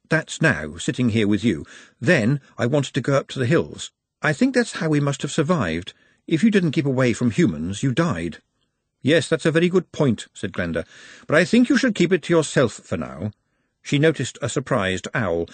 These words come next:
lit up briefly by the coach's lamps. Then she said, keeping her eyes straight ahead, "The, uh, thing about the poem." "How did you know, Miss Glenda?" said Nut.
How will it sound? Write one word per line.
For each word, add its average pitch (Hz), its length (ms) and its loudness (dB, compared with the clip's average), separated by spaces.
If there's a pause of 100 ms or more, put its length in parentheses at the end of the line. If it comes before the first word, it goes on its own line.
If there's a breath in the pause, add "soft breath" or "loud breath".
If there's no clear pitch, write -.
(140 loud breath)
lit 165 180 0
up - 140 -2
briefly 104 420 0
by 87 140 -4
the 90 80 -4
coach's - 420 -6
lamps. - 520 -6 (600)
Then 233 280 4
she 107 160 -2
said, - 340 -12 (340 soft breath)
keeping 175 300 2
her 139 140 0
eyes 92 440 -2
straight - 440 -4
ahead, 95 480 -4 (640)
"The, 180 280 2
uh, 180 200 6
thing 277 320 0
about 262 240 2
the 208 80 2
poem." 80 500 0 (800)
"How 233 100 4
did 247 160 0
you 226 120 6
know, 117 200 2
Miss - 160 -10
Glenda?" 80 440 -4 (200)
said - 240 -12
Nut. 196 220 -8